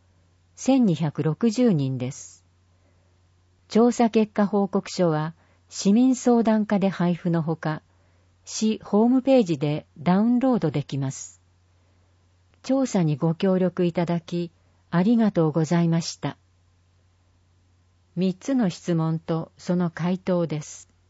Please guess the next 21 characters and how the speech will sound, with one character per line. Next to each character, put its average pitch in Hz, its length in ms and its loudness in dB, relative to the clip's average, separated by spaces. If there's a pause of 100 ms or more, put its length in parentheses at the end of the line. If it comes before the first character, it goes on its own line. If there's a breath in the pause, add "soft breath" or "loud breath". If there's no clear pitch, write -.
(1500)
質 - 320 -4
問。 165 340 -2 (600)
こ 202 160 -2
れ 247 140 0
か 262 120 -2
ら 262 140 0
も 165 300 0
海 233 260 2
老 - 0 -
名 170 140 2
に 151 100 0
住 - 180 -4
み 220 140 0
た 262 160 0
い 214 80 0
と 147 160 -2
思 165 220 0
い 170 60 2
ま 165 140 0
す - 160 -14
か？ - 220 -8